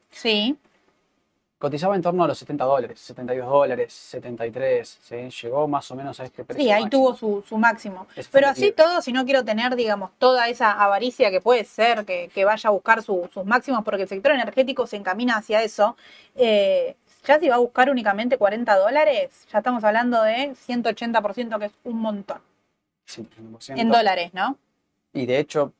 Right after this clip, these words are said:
Speaker 2: a ver, no es nada descabellado que pueda llegar a buscar este precio. Eh, técnicamente, a ver, es una resistencia de largo plazo. Si yo,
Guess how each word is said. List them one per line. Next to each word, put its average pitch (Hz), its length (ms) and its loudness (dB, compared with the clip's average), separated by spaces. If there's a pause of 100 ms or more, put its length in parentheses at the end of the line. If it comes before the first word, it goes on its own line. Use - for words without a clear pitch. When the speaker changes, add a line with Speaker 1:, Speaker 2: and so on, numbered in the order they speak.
(340)
Speaker 2:
a 123 80 -4
ver, 117 160 -4 (200)
no 139 300 -10
es 127 60 -10
nada 151 240 0
descabellado 123 600 -2
que 113 80 -12
pueda 117 240 -4
llegar 123 240 -4
a 120 40 0
buscar 123 280 -6
este 113 180 -12
precio. 117 340 -10 (640)
Eh, 110 520 -10
técnicamente, 196 500 -4
a 127 60 0
ver, 120 120 0
es - 180 -18
una 139 240 -4
resistencia 143 400 -10
de 120 60 -8
largo 147 200 0
plazo. 147 320 -2
Si - 120 -20
yo, 160 220 -4